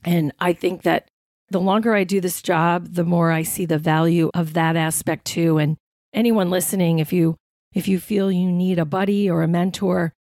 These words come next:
please reach out to us and we'll be happy to partner you up with a new friend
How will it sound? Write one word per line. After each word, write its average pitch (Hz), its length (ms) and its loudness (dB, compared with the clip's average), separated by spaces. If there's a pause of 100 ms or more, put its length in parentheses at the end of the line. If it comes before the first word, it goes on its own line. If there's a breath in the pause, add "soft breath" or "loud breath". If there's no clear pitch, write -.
(100)
please 240 280 0
reach 196 200 -2
out 170 200 0
to - 180 -4
us 175 240 -4
and 185 100 0
we'll 180 100 0
be 180 120 -6
happy 170 380 -4
to 170 120 -4
partner - 420 -2
you 175 260 2
up 175 240 -4
with 175 260 -4
a 196 100 -2
new 175 260 2
friend 175 600 0